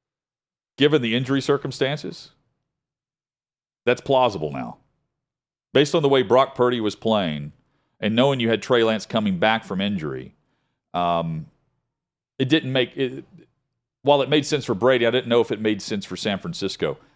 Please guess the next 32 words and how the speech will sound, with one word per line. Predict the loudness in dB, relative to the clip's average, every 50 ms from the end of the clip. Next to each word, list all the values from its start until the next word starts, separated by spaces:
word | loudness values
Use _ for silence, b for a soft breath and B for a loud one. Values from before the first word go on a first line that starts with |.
| b b -2
Now | 2 2 4 4 2
it | 0 2
does | 2 4 4 4 2 -2
because | -4 -6 -4 -4 -4
you've | -4 -6 0
got | 2 2 2 2 0
Purdy | 0 2 2 4 4 2 0 -2
who's | -4 -6 -6
coming | -4 -4 -2 0 0
off | 0 0 0 -2 -2
this | -2 -2 -2 -4 -8 -14 -4 0
elbow | 2 2 4 4 2 0 0
sur-, | -2 -2 -2 -2 0 0
or | -2 -4 0 2
elbow | 2 4 4 4 2 0
surgery, | 0 0 0 0 0 0 -2 -4 -4 -4 -6 -10 _ -8
six | -4 -4 -4 -2 -2
months | -2 -2 -2 -2 -2
rehab. | -2 -2 0 0 -2 -2 -2 -4 -6 -10 _ _ _ _ _ _ _ _ _
You | 0 0 0
have | 0 -2
Trey | 0 2 4 4 4 4
Lance | 4 2 2 2 0 0 -2 -6 -10 -4
who, | 0 0 2 2 0 -2 -4 -6 -10 _ _ _ -4
what, | -4 -4 -4 0
broke | 2 2 2 2 0
his | -2 -4 -4 -6 -10 -14 -16 _ _ _ _ _ _ _ _ _ -2
ankle | -2 -2 -2 -4 -6 -8 -8 -10 -12 -14 _ _ _ _ _ _ _ _ _ _ _ _ _
and | -4 -4 -2 -2 -2 -2 -4 -4 -6 -6 -4
is | -2 0 0 0 -2 -4 -6 -8 -12 -14 -14 _ -4
coming | -2 -2 0 0 -2 -2
back | -2 0 0 0 -2 -4 -6 -14